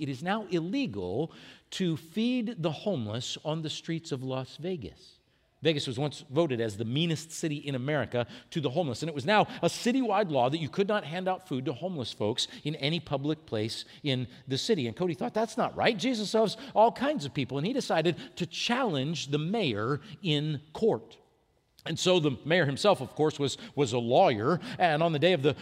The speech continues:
proceedings, the, the mayor and his entire legal team with their power suits and their power ties and their briefcase are on this side of the courtroom, and on this side of the courtroom is Cody the fisherman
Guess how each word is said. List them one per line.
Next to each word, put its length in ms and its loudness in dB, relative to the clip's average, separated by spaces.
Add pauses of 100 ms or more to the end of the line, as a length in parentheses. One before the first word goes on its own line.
(100)
proceedings, 640 2
the, 160 4 (180)
the 100 0
mayor 340 6
and 100 2
his 140 0
entire 320 0
legal 300 4
team 260 0
with 140 -2
their 100 2
power 320 2
suits 260 -2
and 80 -4
their 120 0
power 280 0
ties 400 2 (240)
and 280 4
their 160 6 (160)
briefcase 460 4
are 80 4
on 120 4
this 160 2
side 320 4 (160)
of 140 0
the 80 2
courtroom, 400 2
and 80 0
on 120 0
this 140 2
side 220 2
of 80 0
the 80 -2
courtroom 420 2
is 120 -4
Cody 220 4
the 120 0
fisherman 500 0